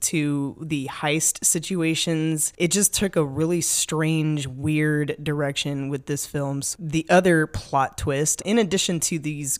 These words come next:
crazy events that they've got going on, Han coming back, Ludacris and Tyrese in space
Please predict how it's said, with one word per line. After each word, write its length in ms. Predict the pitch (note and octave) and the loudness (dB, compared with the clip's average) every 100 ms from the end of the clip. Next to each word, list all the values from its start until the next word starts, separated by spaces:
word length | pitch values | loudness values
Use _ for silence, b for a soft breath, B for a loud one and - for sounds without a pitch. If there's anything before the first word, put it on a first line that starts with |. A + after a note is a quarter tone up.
| E3 | -6
crazy 520 | - E3+ E3+ D#3 D3 | 0 2 2 2 0
events 360 | C3+ D3+ D3+ | 0 0 0
that 140 | - C#3+ | -4 -4
they've 140 | C#3+ | -4
got 220 | C#3 C#3 | -2 -4
going 360 | C#3+ C#3 C#3 C3+ | -2 -2 -2 -4
on, 360 | C3+ C3+ C#3 C#3 | -4 -4 -4 -4
Han 300 | - D#3+ E3 | 0 4 4
coming 360 | E3 E3+ D#3+ D3+ | 2 2 2 2
back, 360 | C#3+ D3 D3 - | 2 2 2 -2
Ludacris 800 | C#3+ C#3+ D#3 D3+ - D#3+ D3+ - | -4 0 2 2 2 2 4 0
and 460 | - D3 C#3 C#3 C#3+ | -2 -4 -2 -2 -4
Tyrese 540 | D3 D3 C#3+ D#3 D3+ | -2 -2 2 2 2
in 160 | - C3+ | 0 0
space 640 | - - D#3 D3 C#3+ - | -2 2 4 4 2 0